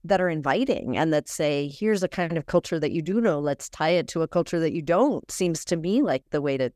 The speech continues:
teach all kinds of things, you know? So if you, um, oh, one great example at Wisconsin was my colleague,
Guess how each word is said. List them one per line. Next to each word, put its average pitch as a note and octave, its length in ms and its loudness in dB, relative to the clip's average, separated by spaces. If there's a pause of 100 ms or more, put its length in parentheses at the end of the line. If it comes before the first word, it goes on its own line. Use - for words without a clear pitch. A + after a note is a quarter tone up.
teach A3 520 0 (560)
all B3 200 6
kinds G#3+ 420 2
of - 100 -6
things, - 540 -6
you D#3+ 140 -2
know? C#3 180 2
So D3+ 300 0
if D3+ 180 -2
you, E3 560 0
um, C#3+ 440 0 (600)
oh, - 80 0
one A#2+ 320 2
great C#3+ 300 2
example C3+ 340 2
at - 80 -2
Wisconsin C#3 420 -2
was C3 200 0
my C3+ 100 0
colleague, C3 540 0